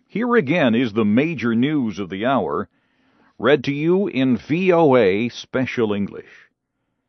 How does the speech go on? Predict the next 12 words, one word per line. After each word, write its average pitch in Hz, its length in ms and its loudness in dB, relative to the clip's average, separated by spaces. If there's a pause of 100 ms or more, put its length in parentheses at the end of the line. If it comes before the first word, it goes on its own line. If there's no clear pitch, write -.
(540)
Syrian 135 680 0
security 135 560 0
forces 113 560 -4 (140)
fired 139 320 2
on 123 240 4 (120)
anti-government 147 1200 -2
protesters 95 840 -6 (600)
in 127 300 2
two 185 240 -4
cities - 520 -6
on 87 200 -6
Friday. 113 580 -2